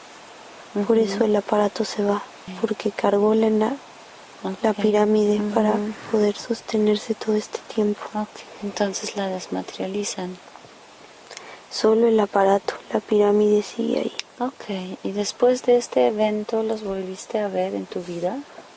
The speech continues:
Speaker 1: No, no en este mundo. Como salvaguardar esa energía que quedó ahí. Ya no uso el aparato porque no está. Pero tengo la piedra que me había dado mi maestro en un báculo, ¿no?
Speaker 2: Ujú.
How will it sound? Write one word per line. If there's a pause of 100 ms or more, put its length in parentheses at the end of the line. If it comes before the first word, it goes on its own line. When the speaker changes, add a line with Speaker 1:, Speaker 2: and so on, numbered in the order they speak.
(180)
Speaker 1:
No, (280)
no
en
este
mundo. (180)
Como (580)
salvaguardar
esa
energía (280)
que
quedó
ahí. (800)
Ya
no
uso
el
aparato
porque
no
está. (1400)
Pero
tengo
la
piedra
que
me
había
dado
mi
maestro
en
un
báculo,
¿no?
Speaker 2:
Ujú.